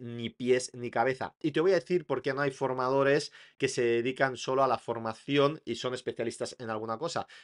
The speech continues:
Porque en sus especialidades cobran más. Es decir, un ingeniero de software cobra muchísimo más fuera de la universidad que trabajando en la universidad. Que está mal, no te digo que no, pero también tiene su valor,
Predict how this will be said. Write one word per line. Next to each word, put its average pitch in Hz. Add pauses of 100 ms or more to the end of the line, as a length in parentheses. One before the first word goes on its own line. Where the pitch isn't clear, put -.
Porque 123
en 120
sus 196
especialidades 120
cobran 113
más. 143 (180)
Es 131
decir, 135 (200)
un 170
ingeniero 156
de 131
software 139
cobra 143
muchísimo 135
más 139
fuera 156
de 104
la 104
universidad 127 (500)
que 143
trabajando 117
en 113
la 113
universidad. 117 (100)
Que -
está 190
mal, 175
no 120
te 127
digo 131
que 143
no, 156 (200)
pero 120
también 160
tiene 156
su 151
valor, 160